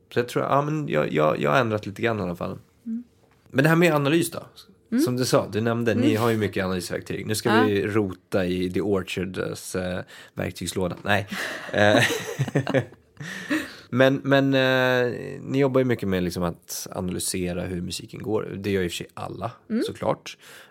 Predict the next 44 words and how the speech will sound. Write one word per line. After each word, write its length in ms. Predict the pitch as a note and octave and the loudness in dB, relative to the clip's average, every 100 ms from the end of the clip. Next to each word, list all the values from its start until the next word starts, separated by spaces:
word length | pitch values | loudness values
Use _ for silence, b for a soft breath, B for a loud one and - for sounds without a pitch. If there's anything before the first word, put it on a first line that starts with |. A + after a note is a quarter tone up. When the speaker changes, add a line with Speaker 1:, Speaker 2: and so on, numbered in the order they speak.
| _ F#2+ | _ -4
Speaker 1:
Eh, 580 | F#2+ F2+ F#2 F2 F2+ - | -2 -2 -2 -2 -2 -4
men, 540 | G#2+ A2 G#2+ G#2+ G#2+ | 0 0 0 -2 -4
eh, 320 | G#2 G#2 G#2 | -4 -2 -2
ni 100 | G#2 | -4
släppte 840 | G#2 G#2+ - - G#2 G2+ G2 F#2+ - - _ - | -2 -2 -4 -4 -2 0 0 -2 -4 -8 _ -8
en 180 | G#2 - _ | -6 -8 _
app, 320 | C#3 - - - _ _ | -6 -6 -16 -20 _ _
Orchard 360 | A#2 A2 G2 G2+ | -2 0 -4 -4
Go-appen. 800 | G2 A2+ F#2+ - - - B2 C3+ _ | 2 2 2 -4 -8 -10 -10 -14 _
Speaker 2:
Mm. 280 | F#3+ B3+ G4+ - - - | 0 2 0 -8 -20 -6
Speaker 1:
Vad 140 | A#2 | -2
är 40 | |
det 60 | C3+ | -2
för 120 | - | -4
något? 60 | - | -8
Speaker 2:
Det 40 | D4 | -6
har 60 | |
vi 120 | D4+ | -4
gjort. 240 | A#3 - - B B B B | -6 -8 -18 B B B B
Precis, 320 | - D4+ - | -4 -2 -2
det 100 | - B3+ C#4+ | -4 -2 -2
är, 40 | C4 | -2
det 120 | A#3 | -2
är 40 | C4 | 0
en 80 | |
app 260 | A#3+ B3+ - | 2 0 0
som 140 | A3 | -2
hjälper 220 | G#3+ G3+ G3+ | 0 0 -2
till. 340 | G#3+ F#3+ - | 0 -2 -2
Alltså, 360 | - A3 C4+ B3+ - _ _ | -4 0 2 0 -2 _ _
jag 100 | A#3+ | -4
ska 120 | B3+ | -2
säga, 340 | C4 B3 A#3 - _ | 2 2 2 -2 _
precis, 260 | - A#3 G3+ | -2 2 2
det 80 | G#3 | 2
finns 160 | B3 | 0
flera 240 | - C#4 B3 | 2 4 4
olika 240 | G#3+ G3 | 4 2
bitar 340 | F3+ A3 G3 A3+ | 2 2 2 -2
till 100 | G3+ | 0
det 60 | |
här. 160 | - - | -2 -4
Så 120 | G#3+ | -4
att 100 | G3 | -6